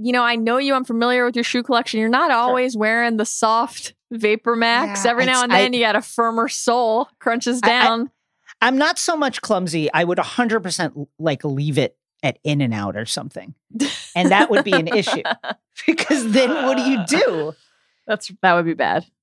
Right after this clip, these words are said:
Speaker 1: Yeah.
Speaker 2: So that would be
Speaker 1: That
Speaker 2: bad.
Speaker 1: would be
Speaker 2: But so
Speaker 1: bad.
Speaker 2: that would be,
Speaker 1: Okay.
Speaker 2: that would be,
Speaker 1: Good pick,
Speaker 2: that's
Speaker 1: though.
Speaker 2: what I would
Speaker 1: I
Speaker 2: pick.
Speaker 1: like it.
Speaker 2: The Edith glass.
Speaker 1: All right. It's a good one.
Speaker 2: What's your worst?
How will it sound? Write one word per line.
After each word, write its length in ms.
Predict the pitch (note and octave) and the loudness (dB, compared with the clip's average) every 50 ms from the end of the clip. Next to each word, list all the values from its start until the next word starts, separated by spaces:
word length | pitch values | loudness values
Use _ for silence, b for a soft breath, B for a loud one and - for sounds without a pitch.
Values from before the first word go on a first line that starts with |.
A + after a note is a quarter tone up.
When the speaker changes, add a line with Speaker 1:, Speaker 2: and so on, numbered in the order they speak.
| _ _ _ - - | _ _ _ -12 -8
Speaker 1:
Yeah. 140 | - - | -6 -4
Speaker 2:
So 120 | - D#3+ G#3 | -4 -2 0
that 160 | G3+ A3 A3+ | 2 2 2
would 120 | A#3+ G#3+ | 2 0
be 100 | F#3 G3 | -2 0
Speaker 1:
That 80 | F3 E3+ D#3 | 2 2 2
Speaker 2:
bad. 40 | D#3 | 2
Speaker 1:
would 60 | D#3 D3+ | 2 2
be 60 | G#3+ | 0
Speaker 2:
But 80 | G#3 | 0
so 80 | - - C#4+ | 2 2 2
Speaker 1:
bad. 80 | B3 - | 2 2
Speaker 2:
that 180 | C4 C#4 D4 | 2 2 2
would 100 | D#4 C4 | 0 0
be, 140 | C#4+ B3+ A#3 | 0 2 2
Speaker 1:
Okay. 100 | G3+ - - | 0 0 0
Speaker 2:
that 240 | F3+ A3+ A3 - - | 0 0 0 0 -2
would 120 | B3+ G3+ | -6 -6
be, 240 | E3 A3+ G#3+ G3 G3 | -4 -4 -4 -2 0
Speaker 1:
Good 140 | D#4+ F#4+ - | 0 0 2
pick, 100 | - - | 2 2
Speaker 2:
that's 180 | G#3 F3+ A3 | 2 2 2
Speaker 1:
though. 60 | G3 D3 | 0 0
Speaker 2:
what 60 | C#3 | 0
I 40 | C3 | -2
would 80 | B2+ F3+ | -2 0
Speaker 1:
I 20 | |
Speaker 2:
pick. 40 | G#3 | 0
Speaker 1:
like 180 | A#3+ B3 - E3 | 0 0 -2 -4
it. 140 | D3 B2+ _ | -6 -6 _
Speaker 2:
The 160 | - F3+ E3 E3+ | -10 -8 -6 -6
Edith 160 | E3 D#3 D3+ | -6 -6 -8
glass. 140 | - - - | -12 -8 -4
Speaker 1:
All 80 | F#3+ C#4+ | -4 -2
right. 180 | G#4 G#4 - _ _ _ _ _ _ _ _ _ _ _ _ _ _ _ _ _ _ _ | -2 -4 -8 _ _ _ _ _ _ _ _ _ _ _ _ _ _ _ _ _ _ _
It's 80 | - - | -12 -6
a 40 | |
good 100 | F#3 G#3 | -4 -2
one. 180 | G#3 F3+ E3+ F3 _ _ _ _ _ _ _ _ _ _ _ _ _ _ _ - | -2 -2 -4 -6 _ _ _ _ _ _ _ _ _ _ _ _ _ _ _ -10
Speaker 2:
What's 180 | G3 - - | -8 -6 -4
your 80 | F#3+ F3 | -4 -2
worst? 360 | C#3+ D3+ B2+ A2 - - - | -2 -2 -4 -4 -6 -10 -10